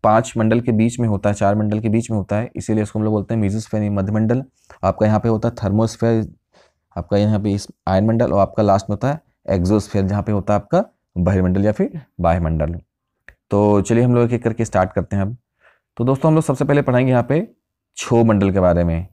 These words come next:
या दोस्तों क्षोभ मंडल के बारे में दोस्तों सबसे इंपॉर्टेंट मंडल है, क्योंकि ज़्यादातर क्वेश्चन इसी बन-, से बनते हैं आपको। तो आपको इसके सारे पॉइंट्स आपको याद रखने हैं और इसको लिख सकते हैं आप लोग।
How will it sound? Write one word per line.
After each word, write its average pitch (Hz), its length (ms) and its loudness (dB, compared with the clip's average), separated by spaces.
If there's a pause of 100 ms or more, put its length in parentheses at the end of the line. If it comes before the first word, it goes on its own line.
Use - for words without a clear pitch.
या 104 80 2
दोस्तों 110 300 0
क्षोभ - 440 -4
मंडल 110 160 0
के 110 60 -2
बारे 104 200 2
में 131 180 0 (260)
दोस्तों 113 180 0
सबसे 139 400 0
इंपॉर्टेंट 117 380 0
मंडल 131 280 2
है, 151 120 -2
क्योंकि - 480 -4
ज़्यादातर 127 380 4
क्वेश्चन 131 420 -4
इसी 127 200 0
बन-, 110 140 2
से - 300 -2
बनते 101 280 0
हैं 98 80 2
आपको। 92 400 -2 (320)
तो 104 80 0
आपको 156 520 0
इसके 110 220 -6
सारे 107 240 2
पॉइंट्स 110 380 -2
आपको 104 160 -4
याद 101 240 4
रखने 113 220 0
हैं 147 200 -2 (120)
और 98 420 0
इसको - 220 -4
लिख 107 220 2
सकते 107 280 -4
हैं 101 60 0
आप 98 160 -2
लोग। 98 240 -2